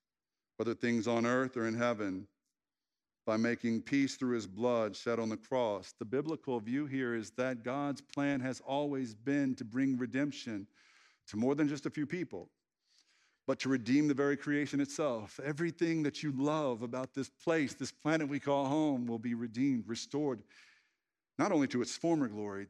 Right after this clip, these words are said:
but to something even more glorious. It reminds me of that song that we sang just before this sermon, "Because of Christ, I am alive."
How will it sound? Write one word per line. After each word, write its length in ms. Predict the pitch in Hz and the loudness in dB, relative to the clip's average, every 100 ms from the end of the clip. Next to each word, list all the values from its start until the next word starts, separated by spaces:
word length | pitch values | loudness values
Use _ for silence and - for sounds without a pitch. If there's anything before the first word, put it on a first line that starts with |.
| - | -12
but 100 | 113 | -12
to 80 | 113 | -6
something 300 | 143 127 127 | -4 0 2
even 200 | 135 123 | 2 2
more 520 | 120 139 107 90 - _ _ _ _ _ - | 2 0 -2 -10 -18 _ _ _ _ _ -4
glorious. 760 | 110 117 104 87 80 - - _ _ _ _ _ _ _ _ _ | 2 2 2 0 -8 -14 -18 _ _ _ _ _ _ _ _ _
It 60 | 127 | 0
reminds 300 | 113 131 127 | 2 2 2
me 60 | |
of 60 | 113 | 2
that 160 | 104 | 0
song 320 | - 139 139 123 | 0 2 2 2
that 60 | |
we 120 | 110 | 0
sang 340 | 110 - 127 117 | -2 0 2 0
just 140 | 117 | -2
before 280 | 113 - 127 | -4 0 0
this 140 | 113 | 0
sermon, 340 | - 143 135 107 | 0 0 2 0
"Because 420 | 110 - 156 151 | -4 0 0 0
of 100 | 131 | -2
Christ, 400 | - 170 156 - | 2 2 2 0
I 140 | 139 165 | 0 2
am 120 | 143 | 2
alive." 580 | 131 131 170 165 131 | 2 0 -2 -6 -10